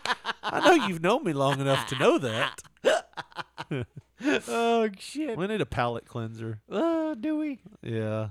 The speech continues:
Speaker 1: I think this whole show's been like that little baby joke.
Speaker 2: <laughs>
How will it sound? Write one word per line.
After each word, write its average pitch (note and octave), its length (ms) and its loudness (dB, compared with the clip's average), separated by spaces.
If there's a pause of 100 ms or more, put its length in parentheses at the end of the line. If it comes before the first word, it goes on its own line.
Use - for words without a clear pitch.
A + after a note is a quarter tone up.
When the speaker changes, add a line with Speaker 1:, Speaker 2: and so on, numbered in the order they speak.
(100)
Speaker 1:
I D#3+ 120 -4
think D#3+ 260 -4
this C#3 180 -8
whole D3+ 200 -2
show's D3 380 -4
been C3 220 -8
like C3+ 200 -6
that A#2+ 120 -12
little B2+ 160 -8
baby B2 320 -4
joke. A2+ 320 -6
Speaker 2:
<laughs> - 40 -14